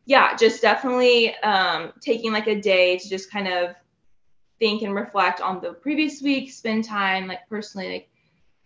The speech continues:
with yourself and with the Lord, um, whatever that may look like with you, um, and then preparing, like, for the next week. But just having that day, I think, is so crucial.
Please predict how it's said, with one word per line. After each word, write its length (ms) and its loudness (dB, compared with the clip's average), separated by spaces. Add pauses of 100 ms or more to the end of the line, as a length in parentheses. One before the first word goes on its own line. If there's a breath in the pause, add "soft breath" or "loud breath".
with 120 -4
yourself 280 4
and 100 -2
with 120 -2
the 100 -8
Lord, 600 4
um, 520 -4
whatever 200 -6
that 120 -10
may 80 -8
look 260 -6
like 260 2
with 200 -8
you, 380 2
um, 460 -4
and 120 0
then 100 -2
preparing, 400 -8
like, 220 -10
for 80 -8
the 80 -4
next 320 -2
week. 220 -10
But 100 -4
just 200 -2
having 260 -2
that 200 -6
day, 440 -2 (400)
I 80 0
think, 180 0
is 320 0
so 160 -8
crucial. 640 -14